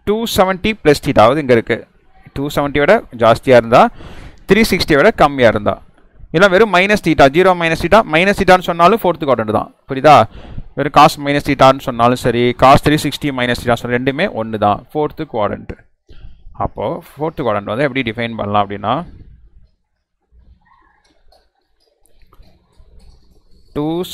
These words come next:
செவன்ட்டி plus theta-ன்னு சொல்லலாம், இல்லைன்னா த்ரீ சிக்ஸ்டி minus theta-ன்னு சொல்லலாம்.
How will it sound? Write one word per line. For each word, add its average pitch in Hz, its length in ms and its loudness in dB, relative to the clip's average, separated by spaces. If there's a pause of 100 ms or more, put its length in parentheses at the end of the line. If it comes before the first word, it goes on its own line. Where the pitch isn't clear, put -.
(100)
செவன்ட்டி 143 540 -6 (180)
plus 120 300 -2
theta-ன்னு 131 440 0
சொல்லலாம், 107 420 0 (160)
இல்லைன்னா 117 280 2 (1900)
த்ரீ 160 200 -6 (220)
சிக்ஸ்டி 156 440 -6 (180)
minus 131 440 -4
theta-ன்னு 113 420 -4
சொல்லலாம். 95 340 -8